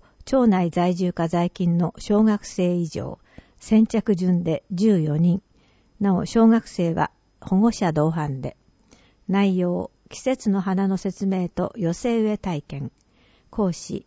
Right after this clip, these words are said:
金子義久さん、新花園。費用、材料費として千五百円。問い合わせ、北部文化福祉会館。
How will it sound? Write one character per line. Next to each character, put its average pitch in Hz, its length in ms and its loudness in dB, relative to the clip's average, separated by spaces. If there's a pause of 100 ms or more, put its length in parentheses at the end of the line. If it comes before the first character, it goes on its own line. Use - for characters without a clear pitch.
金 214 300 0
子 214 160 -2
義 190 320 -2
久 - 200 -8
さ 127 200 -8
ん、 127 180 -10 (180)
新 214 360 0
花 190 240 -6
園。 147 300 -10 (540)
費 226 140 -2
用、 185 380 0
材 190 260 0
料 196 200 0
費 - 120 -8
と 151 160 -6
し - 100 -12
て - 260 -6
千 202 320 0
五 190 120 -4
百 170 380 -6
円。 92 180 -10 (1200)
問 208 200 2
い 196 60 2
合 202 80 0
わ 202 100 -2
せ、 - 320 -6
北 254 300 -2
部 185 180 0
文 208 220 0
化 202 160 -2
福 - 220 2
祉 - 180 -12
会 160 240 -6
館。 - 320 -12